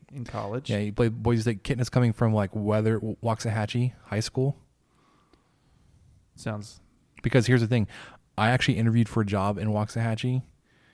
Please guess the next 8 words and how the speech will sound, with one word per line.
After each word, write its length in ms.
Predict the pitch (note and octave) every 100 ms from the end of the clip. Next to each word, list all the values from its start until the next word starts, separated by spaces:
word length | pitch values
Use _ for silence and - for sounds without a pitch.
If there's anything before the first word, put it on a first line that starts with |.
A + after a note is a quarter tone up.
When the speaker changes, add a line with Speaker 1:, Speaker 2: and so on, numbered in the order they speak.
| -
Speaker 1:
Is 120 | B2
it 80 | C3
Waxahachie 840 | - E3 - A3+ A#3 B3 - B3
or 260 | G3 B2+ A2 - _ _ -
Speaker 2:
Yeah. 180 | G#2+ G2+ - -
Speaker 1:
Waxahachie? 680 | D3+ D3+ A2+ G#2 G2 - C3 -
Speaker 2:
It's 140 | G#2
Wax. 360 | F#2 F#2+ - -